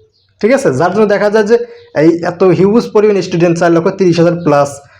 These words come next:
এই হিউজ পরিমাণ স্টুডেন্ট, আহ, ইন্টার-, স্টুডেন্টের ডাটা যদি এন্ট্রি করতে যায়, দেখা যায় যে অনেক টাইমের ব্যাপার, হিমশিম খেয়ে যায়। So, এই ক্ষেত্রে হয়তো দেখা যায় যে কম বেশি রেজাল্টের, আহ,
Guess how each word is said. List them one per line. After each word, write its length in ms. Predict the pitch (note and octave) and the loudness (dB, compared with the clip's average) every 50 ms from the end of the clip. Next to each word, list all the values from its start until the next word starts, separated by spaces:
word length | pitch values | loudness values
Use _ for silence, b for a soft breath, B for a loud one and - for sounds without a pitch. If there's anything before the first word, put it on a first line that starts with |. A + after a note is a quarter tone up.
| b b b _ - | b b b _ -2
এই 140 | F3 G#3 | -2 0
হিউজ 320 | G3+ D3 F3 G3 A3 A3 - | 0 0 0 0 0 0 -2
পরিমাণ 360 | - G#3+ G3+ G#3 G#3 G3 F#3 | 0 2 2 2 2 2 -2
স্টুডেন্ট, 460 | E3+ E3+ - F3+ F3 G3+ G3+ G3 G3 | -2 -4 -4 -2 -2 -2 -2 -2 0
আহ, 1400 | E3+ D#3 D3+ D3 C#3+ C3+ C3 - - - _ _ _ _ _ _ _ _ _ _ _ _ - E3+ D#3+ D#3+ D#3+ D#3+ E3+ | 0 2 2 2 0 -2 -4 -8 -14 -20 _ _ _ _ _ _ _ _ _ _ _ _ -6 -2 0 0 0 0 0
ইন্টার-, 240 | F3+ E3+ F#3+ G3 | 0 -2 0 -2
স্টুডেন্টের 500 | G3+ - - G3 G3+ G3+ G#3 G3+ E3 C#3+ | -2 0 0 0 0 2 0 0 -2 -2
ডাটা 360 | C#3+ - F3 F3+ - G#3 G3+ G3 | -2 -2 -2 0 0 -2 -2 -2
যদি 320 | E3+ F#3+ F3+ F#3 G3+ - - | -2 -2 0 0 0 0 0
এন্ট্রি 220 | E3 D#3+ D#3+ F3+ E3+ | -2 -2 -2 0 0
করতে 220 | F#3 F#3+ F#3 E3+ | 0 0 -2 -2
যায়, 300 | C#3+ C#3 C3 C3+ D#3+ A3 B3 - b b b b b - | -2 0 0 0 -2 -4 -6 -10 b b b b b -6
দেখা 220 | C#3 D#3+ E3 F3 F3+ | -4 -2 -2 0 0
যায় 200 | F3+ G3 G3 F#3+ | 2 2 2 2
যে 100 | F#3+ G3+ | 2 0
অনেক 540 | F#3 E3 D#3+ E3 F#3 F#3+ F3 F3+ - - _ _ _ _ _ _ _ _ _ - | 0 0 0 0 -2 -4 -6 -8 -14 -18 _ _ _ _ _ _ _ _ _ -4
টাইমের 320 | D#3+ D#3 E3+ F3 F3 E3+ | -2 -2 -2 0 0 0
ব্যাপার, 500 | E3+ D#3 C#3+ D3+ F3 G#3+ - - - - _ - | 2 2 2 0 0 -2 -2 -6 -14 -20 _ -2
হিমশিম 300 | - F3 F3 D#3+ F3+ F3 E3 | -2 0 0 0 0 -2 -2
খেয়ে 200 | - D#3 C3+ B2 | -2 -2 -2 0
যায়। 340 | B2+ C#3 E3 G#3+ C4 - - b b b b b b b - - | 0 0 0 -2 -2 -6 -12 b b b b b b b -4 0
So, 60 | G3 | 0
এই 60 | G3+ | 2
ক্ষেত্রে 260 | A3+ C4 C4 C4 C#4+ | 2 0 0 0 0
হয়তো 200 | B3 A#3 A#3+ A#3 | 0 0 0 -2
দেখা 240 | A3+ G#3 G3+ F#3 A3 | 0 0 0 0 0
যায় 140 | G#3 A3+ A3+ | 0 2 0
যে 60 | A#3 | 0
কম 300 | A#3 - G#3+ G#3 G#3 G3 | 0 0 0 0 0 0
বেশি 200 | F#3 F3 F#3+ G#3+ | -2 0 0 2
রেজাল্টের, 500 | E3+ F3 E3+ E3+ G3 F#3+ F#3+ - G#3 G3+ G3+ G#3 B B B B B B B | 2 2 2 2 0 0 0 0 0 0 0 -4 B B B B B B B
আহ, 400 | - C#3 C3 C3 C3 B2+ B2 B2+ | -6 -2 -2 0 0 -2 -2 -4